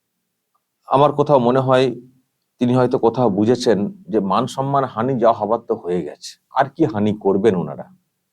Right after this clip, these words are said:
হ্যাঁ, হয়তো আরো দু চারটে গল্প বলবেন, মহিলা, মহিলা ঘটিত গল্প বলবেন। সুতরাং আমার চরিত্র সম্পর্কে যা বলার তো বলে দিয়েছেন, করে দিয়েছেন, রটিয়ে দিয়েছেন,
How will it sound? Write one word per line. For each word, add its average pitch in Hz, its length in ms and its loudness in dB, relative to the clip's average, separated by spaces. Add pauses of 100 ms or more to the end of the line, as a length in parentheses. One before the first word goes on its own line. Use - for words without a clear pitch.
(260)
হ্যাঁ, 240 180 2 (100)
হয়তো 160 240 2
আরো 151 140 6
দু 139 140 -4
চারটে 143 200 2
গল্প 113 260 2 (180)
বলবেন, 101 300 0 (720)
মহিলা, 110 280 2 (180)
মহিলা 98 300 2
ঘটিত 92 260 -2 (120)
গল্প 82 180 0 (140)
বলবেন। 80 260 -4 (100)
সুতরাং 175 260 -2 (500)
আমার 127 220 2 (120)
চরিত্র 139 380 2
সম্পর্কে 156 520 -2 (160)
যা 123 140 6
বলার 113 280 2 (100)
তো 156 80 2 (340)
বলে 110 180 2
দিয়েছেন, 107 460 -2
করে 95 280 -2
দিয়েছেন, 107 320 -2
রটিয়ে 90 380 -4
দিয়েছেন, 101 300 -2